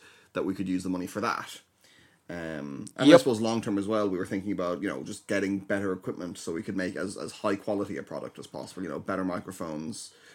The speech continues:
Speaker 1: better software, things like that.
Speaker 2: Someday, Bill, someday, hopefully, we'll be able to move
Speaker 1: Someday.
Speaker 2: away from U S B microphones,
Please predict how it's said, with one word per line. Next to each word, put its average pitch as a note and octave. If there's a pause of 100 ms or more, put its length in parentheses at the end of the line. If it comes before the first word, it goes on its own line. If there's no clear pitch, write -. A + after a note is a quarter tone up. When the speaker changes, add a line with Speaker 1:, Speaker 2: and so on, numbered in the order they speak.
(100)
Speaker 1:
better F2+
software, -
things F#2+
like F#2
that. - (420)
Speaker 2:
Someday, E3+
Bill, C3
someday, D3
hopefully, C3
we'll C#3
be C#3
able C3
to C#3
move C3+
Speaker 1:
Someday. C3
Speaker 2:
away C3+
from C3
U C#3
S B2+
B C3+
microphones, C3